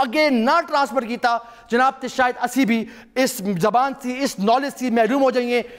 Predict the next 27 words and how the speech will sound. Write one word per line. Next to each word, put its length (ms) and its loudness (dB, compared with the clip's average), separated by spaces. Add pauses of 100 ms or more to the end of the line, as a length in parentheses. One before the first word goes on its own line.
(180)
मेरे 220 2
को 100 0
एक 120 0
कॉलर 320 0 (160)
ने 100 0
गल 160 2
करना 280 -4
जी। 60 -8
अस्सलाम 240 -2
वालेकुम। 340 -10 (1700)
ओके 160 2
जनाब, 280 2
caller 260 2
drop 280 0
ऑन। 100 0
अस्सलाम 220 0
वालेकुम 280 -2
शाह 180 2
जी, 240 -2
to-, 240 -6
to-, 160 0
topic 360 -2
is 120 0
very 160 0
informative 560 0
and 100 -2
interesting, 520 -2